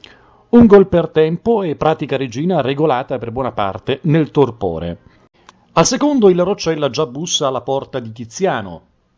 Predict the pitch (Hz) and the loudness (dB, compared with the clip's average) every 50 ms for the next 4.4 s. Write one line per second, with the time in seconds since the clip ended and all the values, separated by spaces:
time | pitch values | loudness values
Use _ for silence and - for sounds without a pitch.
0 | _ _ - - 202 - - 147 156 151 - - 131 110 113 110 127 147 131 120 | _ _ -4 -2 -2 0 0 -2 -2 0 -2 -2 -2 -2 -4 -6 -6 -6 -6 -6
1 | 120 113 - - 131 139 156 151 131 120 - - 139 147 151 127 117 117 113 143 | -8 -8 -6 -4 -4 -4 -2 -2 -2 -2 -2 -6 -6 -6 -6 -4 -4 -4 -4 -4
2 | 156 147 147 - 113 104 - - 180 190 - - 180 165 - - - 190 190 196 | -4 -4 -4 -6 -6 -6 -2 0 -2 -2 0 -2 -6 -6 -4 -6 -4 -2 -2 -2
3 | 196 196 151 143 127 120 117 113 - 120 113 - 117 104 - - 101 92 95 101 | -4 -4 -4 -2 -2 -2 -2 -2 -2 -4 -2 -2 -2 -4 -2 -4 -4 -2 -2 -4
4 | 101 - 143 147 143 143 147 | -2 -2 -2 0 0 0 -2